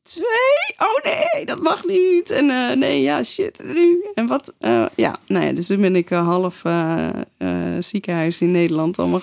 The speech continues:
af gaan bellen. En, eh, niemand die ik te pakken kreeg, wist iets van hiv en de medicatie. En, eh, doktersposten. En nou ja, al met al wisten ze me dan 's morgens om half zes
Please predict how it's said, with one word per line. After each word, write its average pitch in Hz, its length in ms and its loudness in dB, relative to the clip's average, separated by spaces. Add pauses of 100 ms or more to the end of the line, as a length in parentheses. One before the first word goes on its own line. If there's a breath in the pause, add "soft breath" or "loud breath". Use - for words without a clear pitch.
af - 140 2
gaan 170 280 -2
bellen. 170 400 2
En, 147 240 2 (120)
eh, - 120 -2
niemand 180 480 2 (540 loud breath)
die 185 100 -2
ik 190 80 -2
te 160 100 -2
pakken - 320 -2
kreeg, 156 320 -2
wist 226 320 2
iets - 340 -2
van 160 340 2
hiv 170 420 2
en 160 200 2
de 170 80 2
medicatie. 165 920 0 (680 loud breath)
En, 170 320 2
eh, 170 260 -2
doktersposten. 170 1160 0
En 160 300 -2
nou 170 200 -2
ja, 120 220 -4 (160)
al 175 160 2
met 170 180 0
al 165 220 0
wisten 165 300 -2
ze - 120 -4
me 170 100 2
dan 165 300 0
's - 100 -10
morgens 185 460 2
om 160 320 0 (300 soft breath)
half 180 360 2
zes - 500 0